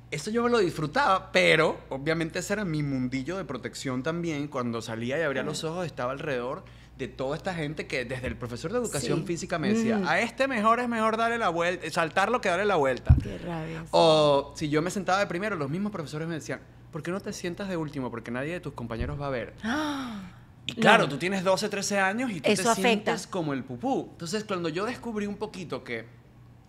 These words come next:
Speaker 1: que todo esto había sido por buscando la atención de mi papá, yo empecé a culpar a mi papá,
Speaker 2: Ujú.
Speaker 1: a culparlo por muchos años de que por su culpa yo estaba lleno de estrías. Eh, en Televisión Nacional, cuando, cuando estuve conduciendo Despierta América, la gente vio mi celulitis, mis estrías, la gente vio todo.
Speaker 2: Ujú.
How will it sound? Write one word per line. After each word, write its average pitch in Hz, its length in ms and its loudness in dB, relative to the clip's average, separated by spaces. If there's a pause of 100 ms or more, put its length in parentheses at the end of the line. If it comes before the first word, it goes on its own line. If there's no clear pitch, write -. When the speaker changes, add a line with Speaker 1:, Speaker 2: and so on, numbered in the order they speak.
(160)
Speaker 1:
que 123 100 -10
todo 135 200 -4
esto 156 180 -6
había 160 180 -4
sido 156 400 -6
por 120 400 -2 (520)
buscando 160 400 -2
la 190 80 0
atención 151 320 -2
de 160 60 -2
mi 160 100 -2
papá, 143 400 -2
yo 143 80 -6
empecé 151 280 -4
a 175 60 -6
culpar 139 580 -4
a 123 80 -4
mi 110 100 -6
papá, 214 280 -4
Speaker 2:
Ujú. 190 380 -4
Speaker 1:
a 180 80 -10
culparlo 160 580 -6
por 131 140 -8
muchos 147 260 -6
años 202 200 -4
de 135 100 -6
que 117 180 -8 (260)
por 123 120 -6
su 123 140 -10
culpa 139 260 -6
yo 160 60 -4
estaba 151 240 -6
lleno 139 200 -6
de 151 80 -6
estrías. 120 480 -8 (420)
Eh, 117 320 -4
en 123 120 -4
Televisión 117 440 -2
Nacional, 139 400 0
cuando, 113 380 -2
cuando 113 180 -4
estuve 131 280 -2
conduciendo 131 480 0
Despierta 135 340 -2
América, 131 320 -4
la 117 80 -4
gente 120 240 -6
vio 123 240 -2
mi 135 180 -4
celulitis, 120 540 -2
mis 131 160 -2
estrías, 120 540 -4
la 113 100 -10
gente 120 240 -8
vio 196 240 -6
todo. - 540 -6
Speaker 2:
Ujú. 196 320 -6